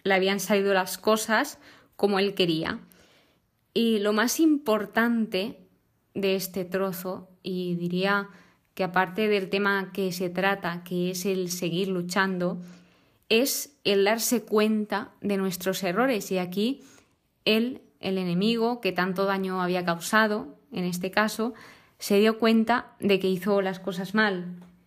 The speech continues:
Entonces, él reconoció, diciendo, Pero ahora caigo en la cuenta de los males que hice en Jerusalén,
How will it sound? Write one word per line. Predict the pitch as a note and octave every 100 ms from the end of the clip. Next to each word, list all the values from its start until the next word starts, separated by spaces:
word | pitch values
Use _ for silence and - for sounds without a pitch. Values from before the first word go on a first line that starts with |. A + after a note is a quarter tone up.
| _ _ _
Entonces, | G3 F#3+ F#3+ F#3+ F3+ G#3 G#3+ - B3+ - _ _ _ _ _ -
él | G#3 G#3+
reconoció, | A3 G#3+ G3+ F#3 - G3 F3+ - -
diciendo, | G#3+ F#3 G#3 F#3+ F#3 F3+ F3+
Pero | G#3+ G3
ahora | G3 A#3+ B3
caigo | A3+ A#3+ G3+ G#3+ - - _ _ _ _ -
en | G#3 G3
la | F#3
cuenta | F#3 G#3 A3 G#3+ G3 G#3+ -
de | G3 F#3+
los | F#3 F#3
males | G3+ F#3+ G3 A3
que | -
hice | F#3+ F#3
en | A3
Jerusalén, | G#3+ G#3 F3+ F3 E3 F3+ E3+ -